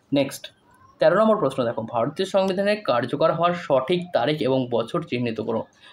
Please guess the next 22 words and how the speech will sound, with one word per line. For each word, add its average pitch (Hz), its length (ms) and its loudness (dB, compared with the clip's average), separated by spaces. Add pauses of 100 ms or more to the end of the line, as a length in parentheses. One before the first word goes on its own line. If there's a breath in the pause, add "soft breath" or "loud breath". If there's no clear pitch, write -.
(160 loud breath)
তো - 120 -16
এই 247 120 4
প্রশ্নটা 185 460 0
বারংবার 127 640 4
রিপিট 151 300 0
হয় 170 200 0
এবং 123 240 -2
এটা 123 160 -2
খুবই 165 260 -2
গুরুত্বপূর্ণ 123 380 0
একটি 113 200 -4
প্রশ্ন। 120 220 -4 (640 soft breath)
তো 147 60 0 (120)
ভারতীয় 156 460 0
সংবিধান 185 460 0 (100)
কার্যকর 131 540 0
হয়েছিল 196 240 2
ছাব্বিশে 143 500 -2
জানুয়ারি 139 300 2
উনিশশো 135 320 0
পঞ্চাশ 110 380 -4
সালে। 82 220 -6